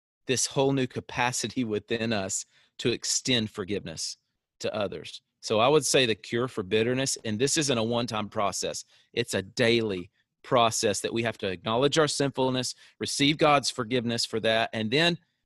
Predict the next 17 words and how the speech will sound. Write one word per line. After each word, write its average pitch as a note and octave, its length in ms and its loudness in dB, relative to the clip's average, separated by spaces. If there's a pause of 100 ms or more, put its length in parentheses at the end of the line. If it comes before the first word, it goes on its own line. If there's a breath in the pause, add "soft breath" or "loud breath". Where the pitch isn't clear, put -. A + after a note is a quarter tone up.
(180)
do C3+ 120 0
the G#2+ 100 -4
same D3 440 0 (280)
thing D3+ 160 2
he C3+ 120 -2
did B2+ 220 -2
to A#2+ 140 -4
us G#2 340 -4 (380)
for - 180 -6
other G#2 200 -2
people. - 480 -10
Extend A2 580 -4
that G#2 160 -6
same G2 220 -6
forgiveness F#2 580 -8
to F2+ 100 -10
them. E2 300 -14